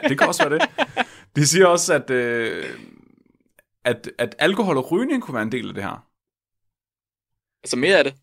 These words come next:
Speaker 1: Ja, men de siger, at på trods af, at tobaksrygning og alkoholindtag, det er associeret med lav velfærd, så er Danmark et af de lande i hele Europa, der har det største forbrug af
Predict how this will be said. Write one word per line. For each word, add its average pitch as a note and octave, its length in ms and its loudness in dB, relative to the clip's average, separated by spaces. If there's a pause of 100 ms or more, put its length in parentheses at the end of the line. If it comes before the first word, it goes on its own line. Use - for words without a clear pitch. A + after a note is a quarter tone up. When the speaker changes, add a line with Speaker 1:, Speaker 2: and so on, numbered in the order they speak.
(340)
Speaker 1:
Ja, D#3 160 4
men D#3+ 140 2
de D#3+ 100 0
siger, G3 240 2
at D#3 260 2
på D3 100 -6
trods G#3 360 0
af, F#3 200 2
at C3+ 140 -2
tobaksrygning B2 880 -2
og A#2+ 140 -2
alkoholindtag, G#2+ 880 -2
det D3+ 140 0
er B2+ 40 2
associeret C3 500 0
med A2 100 -4
lav A#2 300 0
velfærd, G#2 540 -6 (800)
så - 260 2
er F#3+ 140 2
Danmark F#3 420 4
et F3+ 120 2
af F3+ 80 4
de D#3+ 80 2
lande D3 460 -2 (400)
i C#3 140 2
hele F#3+ 240 2
Europa, D3 500 0
der C3 60 -2
har C#3 180 2
det C3 100 -2
største F3 400 0
forbrug C#3+ 420 -2
af B2 100 -2